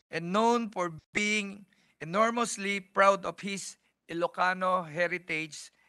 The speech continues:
and roots. Secretary Bunuan had to make a great sacrifice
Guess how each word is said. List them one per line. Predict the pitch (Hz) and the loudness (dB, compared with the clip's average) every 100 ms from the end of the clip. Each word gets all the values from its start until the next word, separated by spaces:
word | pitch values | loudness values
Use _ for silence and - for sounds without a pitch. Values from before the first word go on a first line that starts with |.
| _ | _
and | 156 156 156 | -10 -10 -10
roots. | 170 139 - - _ _ _ _ _ - | -10 -10 -14 -16 _ _ _ _ _ -10
Secretary | - 226 226 226 220 220 | -4 0 2 6 6 6
Bunuan | 185 196 220 196 170 190 214 - _ _ _ _ _ - | 0 0 2 4 4 0 -6 -14 _ _ _ _ _ -4
had | 185 - | -4 -2
to | |
make | 175 214 233 214 | 0 2 2 -2
a | |
great | 151 170 214 180 | -4 -2 -2 0
sacrifice | 214 196 196 - - 143 123 - - | 0 2 -2 -4 -4 -2 -4 -14 -18